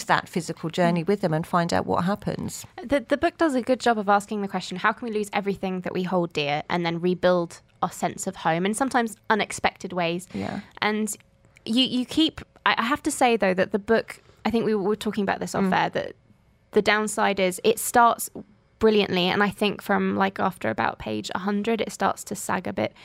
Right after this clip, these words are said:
Speaker 1: Mm.
Speaker 2: in the middle. And for somebody who, yes, was, you know, born in the U K but left very, very young, I, I kind of lost,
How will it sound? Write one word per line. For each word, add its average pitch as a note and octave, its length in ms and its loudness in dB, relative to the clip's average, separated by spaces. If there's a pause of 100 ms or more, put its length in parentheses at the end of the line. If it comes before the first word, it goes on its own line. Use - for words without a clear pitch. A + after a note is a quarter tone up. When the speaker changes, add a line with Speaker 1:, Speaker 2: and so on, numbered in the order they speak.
Speaker 1:
Mm. G#3+ 160 4
Speaker 2:
in G#3 60 6
the G#3 80 4
middle. G3+ 220 2
And A3 120 0
for B3 60 -2
somebody C4 500 0
who, A3 360 2 (280)
yes, A#3 240 2
was, G#3 240 0
you A3 100 -2
know, F#3 100 0
born G#3 320 4
in G3 80 0
the F#3 60 -2
U F#3 120 0
K F3+ 220 -2
but F3+ 100 -4
left F#3+ 320 -2
very, G#3+ 300 4
very F3+ 260 -2
young, F#3 260 0
I, G3+ 220 0 (460)
I F#3+ 320 2
kind F#3 320 0
of F3+ 260 -4
lost, F#3 480 -4